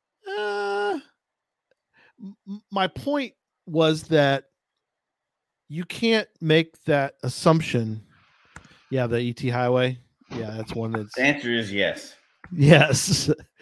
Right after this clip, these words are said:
Speaker 1: <laughs> They're not logging every cache. Well, if you can, you're, you're wasting a lot of time.
Speaker 2: However, that is in the intention of the owners.
Speaker 1: Yeah,
Speaker 2: That's
Speaker 1: yeah.
Speaker 2: how they intend that to be done. So that's kinda
Speaker 1: And
Speaker 2: different,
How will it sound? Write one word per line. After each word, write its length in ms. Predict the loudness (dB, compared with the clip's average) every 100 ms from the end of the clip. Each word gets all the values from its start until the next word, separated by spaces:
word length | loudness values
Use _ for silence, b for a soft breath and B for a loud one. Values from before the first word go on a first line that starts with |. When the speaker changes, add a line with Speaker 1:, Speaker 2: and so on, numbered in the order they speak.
| -20
Speaker 1:
<laughs> 460 | -18 -20 -20 _ 0
They're 160 | 4 10
not 240 | 10 10
logging 460 | 10 10 8 4 4
every 200 | 4 2
cache. 440 | 6 6 6 6
Well, 240 | 8 8
if 100 | 8
you 100 | 2
can, 360 | 0 2 4 4
you're, 200 | 2 0
you're 220 | -2 -2
wasting 400 | 4 4 4 -2
a 40 | 0
lot 180 | 4
of 120 | 6 6
time. 120 | 4
Speaker 2:
However, 420 | 2 0 -2 -8 -20 0
that 320 | 4 4 4
is 220 | 2 2
in 100 | 2
the 120 | 2
intention 440 | 0 0 -2 0 -2
of 80 |
the 80 | 0
owners. 540 | -2 -2 -6 -12 -20 _ _ _ _ _ _ _ _
Speaker 1:
Yeah, 220 | 2 4
Speaker 2:
That's 140 | 4 2
Speaker 1:
yeah. 60 | 2
Speaker 2:
how 80 |
they 160 | 2 2
intend 360 | 0 0 0 0
that 100 | -2
to 80 | -4
be 100 | -4
done. 360 | -4 -4 -10
So 120 | -8
that's 240 | -4 -4 -4
kinda 240 | -4 0
Speaker 1:
And 80 | 0
Speaker 2:
different, 220 | 0 -14